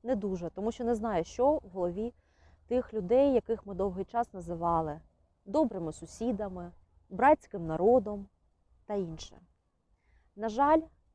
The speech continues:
Російська Федерація продукує дуже багато фейкової інформації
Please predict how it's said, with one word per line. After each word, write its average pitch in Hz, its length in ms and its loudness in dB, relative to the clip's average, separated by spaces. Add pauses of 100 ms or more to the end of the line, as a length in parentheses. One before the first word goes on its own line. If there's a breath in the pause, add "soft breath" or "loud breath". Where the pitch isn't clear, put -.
Російська 202 400 -14
Федерація 233 560 -2
продукує 208 560 -4
дуже 202 220 -2
багато 208 380 -6 (140)
фейкової 202 540 -2
інформації 196 840 -10